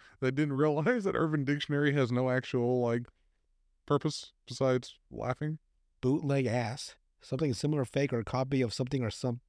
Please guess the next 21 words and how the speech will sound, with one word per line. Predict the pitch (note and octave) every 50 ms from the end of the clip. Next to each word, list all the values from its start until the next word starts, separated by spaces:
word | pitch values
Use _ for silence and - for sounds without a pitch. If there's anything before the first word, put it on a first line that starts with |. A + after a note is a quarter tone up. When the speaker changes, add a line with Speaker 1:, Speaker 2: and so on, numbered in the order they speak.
| _ -
Speaker 2:
or | A#2 A#2 A2+
someone | - - D#3 E3 D#3+
or | C#3+ A#2+
something. | A2 - - C3 B2 A#2 - B2+ B2 A2+ G2+ A2 B2 - _ _ _ _ _ _ _ _ _ _ - A2
It's | C3+ D3+ D#3 D3+ D3+ D#3 D3+ B2+ G2+ G2 -
bootlegs. | C3 C3+ F3+ G#3 C#3+ A#2 A2 G#2+ A#2+ A#2+ - - - - _ _ -
Speaker 1:
That's | D3+ C#3 C3 -
just | G#2+ G2+ F#2+
bootleg. | G2 A#2 A2+ C#2+ G#2 G#2+ A2+ B2 C#3+ - _ _ _ _ _ _ _ _ _ _ _ _ _ - - - _ _ -
People | - A#2+ - B2
adding | F2+ G2+ A#2 A#2 G#2+
extra | A2 B2 B2 - - A#2+ A2
words. | G2 G2+ A2 B2 C3 B2+ B2+ B2+ - - - G#2+
Speaker 2:
This | - E3 G3+ G3
is | -
the | C4 E3+ C#3
N-word? | D3 E3+ F#3+ A3 C#4 E4 B3
This | D4 A#3 G#3
is | D#3 B2+
the | A#2 A2 A2+
N-word. | G2+ F#2+ F2+ G2 B2 F3+ -